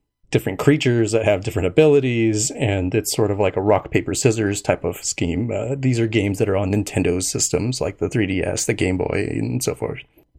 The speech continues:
But they've partnered up with Niantic, a, uh, a former bit of Google that was spun off into its, its own entity as part of the Alphabet restructuring. And it's a location-based augmented reality game that's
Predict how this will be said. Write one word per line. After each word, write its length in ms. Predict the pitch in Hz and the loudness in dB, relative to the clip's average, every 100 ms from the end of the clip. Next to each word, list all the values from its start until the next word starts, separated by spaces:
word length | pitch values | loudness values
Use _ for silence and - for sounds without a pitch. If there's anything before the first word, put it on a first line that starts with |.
| - | 2
But 100 | 135 | 2
they've 140 | 117 - | 2 4
partnered 300 | 139 147 127 | 4 4 2
up 240 | 120 - _ _ _ | 0 -4 _ _ _
with 260 | 143 113 - | 2 2 4
Niantic, 600 | 113 117 131 - 98 - - | 2 4 4 2 -2 -2 0
a, 260 | 104 98 - _ - _ | 0 0 -4 _ -20 _
uh, 260 | 131 107 110 - | 0 2 0 0
a 80 | |
former 640 | 131 156 165 156 135 120 - - 127 | 2 4 4 4 4 0 -6 -6 0
bit 200 | 120 135 | 4 4
of 200 | 127 110 | 2 2
Google 340 | 110 143 180 190 | 2 4 4 2
that 140 | 120 | 2
was 140 | 113 - | 2 2
spun 380 | - - 120 110 | 2 2 2 4
off 240 | 135 - | 2 2
into 260 | 110 110 98 | 0 0 -2
its, 200 | 92 - | 0 -2
its 140 | - | 0
own 120 | 101 | 0
entity 360 | 98 98 107 143 | 0 -2 -2 -2
as 100 | 147 | 0
part 160 | - 98 | 0 0
of 60 | |
the 100 | 98 | 0
Alphabet 360 | 90 - 101 101 | 0 0 -2 -2
restructuring. 720 | 98 - - - 107 123 165 _ - - - - - | -2 -4 -4 -2 0 0 -2 _ -20 -20 -20 -20 0
And 120 | 123 | 2
it's 140 | 127 - | 2 2
a 320 | 131 117 107 - _ 123 117 117 | 2 2 0 -4 _ 0 0 2
location-based 840 | 156 - 147 123 123 113 113 - - _ _ _ _ | 2 4 2 2 2 0 -2 -6 -20 _ _ _ _
augmented 440 | 127 123 135 127 113 | 4 4 2 2 0
reality 560 | 107 104 117 123 107 | 2 4 2 2 0
game 540 | 101 95 90 90 95 98 | -2 -2 0 -2 -2 0
that's 340 | 104 90 - | 0 0 -6